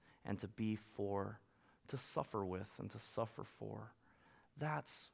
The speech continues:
what we're called to do. That's the way that we're called to respond. I got a couple of next steps here, a couple of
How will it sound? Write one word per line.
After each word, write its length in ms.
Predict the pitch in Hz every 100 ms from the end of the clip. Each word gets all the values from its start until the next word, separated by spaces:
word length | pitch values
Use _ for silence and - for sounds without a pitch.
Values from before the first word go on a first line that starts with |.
| _
what 240 | - 113 -
we're 340 | 123 127 127 127 - _
called 320 | - 110 107
to 80 | 107
do. 240 | 107 107 104
That's 260 | 117 123 -
the 140 | 110
way 340 | 104 104 104 104
that 180 | 107 104
we're 160 | 104
called 340 | 101 - 95 98
to 120 | - 104
respond. 580 | 98 - 104 98 107 - _ - - - - - - -
I 60 | -
got 140 | 185
a 40 | 156
couple 340 | - 156 123
of 80 | 107
next 300 | 104 107 -
steps 380 | - 120 113 -
here, 120 | 101
a 60 | 90
couple 320 | - -
of 100 | 101